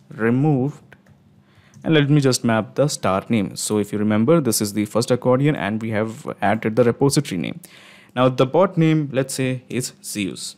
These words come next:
This time we are going to go with the name Zeus, just a random name.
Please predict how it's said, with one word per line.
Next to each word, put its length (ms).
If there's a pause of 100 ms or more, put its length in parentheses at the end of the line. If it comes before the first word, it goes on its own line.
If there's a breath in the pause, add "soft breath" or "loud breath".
(120)
This 160
time 260
we 80
are 60
going 320
to 180 (220)
go 100
with 200
the 80
name 200
Zeus, 440 (180)
just 180
a 40
random 360
name. 240